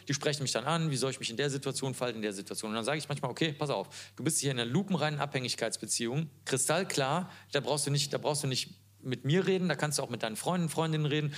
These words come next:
du kannst auch mal einen Sozialarbeiter, Sozialarbeiterin, Therapeut, Therapeutin fragen. Frag, wen du willst. Es geht nicht um meine Meinung. Das ist eine, das ist eine,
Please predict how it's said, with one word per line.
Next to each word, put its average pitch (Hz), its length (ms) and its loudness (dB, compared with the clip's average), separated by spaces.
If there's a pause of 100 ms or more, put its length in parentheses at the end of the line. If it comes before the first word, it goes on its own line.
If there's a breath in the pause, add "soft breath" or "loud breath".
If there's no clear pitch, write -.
(120 loud breath)
du - 80 -8
kannst 143 180 0
auch 123 100 -6
mal 123 80 0
einen 117 100 -2
Sozialarbeiter, 131 480 0
Sozialarbeiterin, 135 720 0
Therapeut, 127 340 -2
Therapeutin 143 360 -2
fragen. 143 120 -2
Frag, 208 260 0
wen 190 120 2
du 180 80 2
willst. 160 200 2
Es - 80 0
geht 147 140 0
nicht 190 180 2
um 190 60 2
meine 165 160 2
Meinung. 113 340 2 (240 loud breath)
Das - 120 0
ist - 160 0
eine, 131 240 -2 (180 loud breath)
das 123 140 0
ist - 180 0
eine, 123 340 0